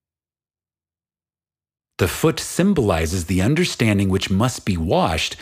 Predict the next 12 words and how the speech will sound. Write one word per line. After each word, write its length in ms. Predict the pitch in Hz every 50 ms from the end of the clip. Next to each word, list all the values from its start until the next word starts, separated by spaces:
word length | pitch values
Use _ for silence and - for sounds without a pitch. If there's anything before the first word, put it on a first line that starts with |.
| - - -
by 300 | - 87 87 90 95 123
the 140 | 139 170 180
Lord, 420 | 165 131 92 78 76 90 120 - - _ _ _ _ _ _ _
awareness 760 | - 101 85 80 98 123 127 117 101 101 101 - - - - - - _ _ _ _ _ _
of 200 | - 104 92 78
all, 500 | 98 127 120 82 67 71 95 139 - _ _ _ _ _ _ _ _ _ _ _ _ _ -
human 400 | - - - 139 147 156 165 170
beliefs, 640 | 175 165 127 90 73 87 - - - - - - - _ _ _ _ _ _ _ _
or 360 | 131 127 113 98 98 110 131
conceptions 680 | - - - 131 123 - - 90 - - - 92 87 87
of 120 | 80 -
itself. 600 | 80 - - - 151 127 90 73 71 - - -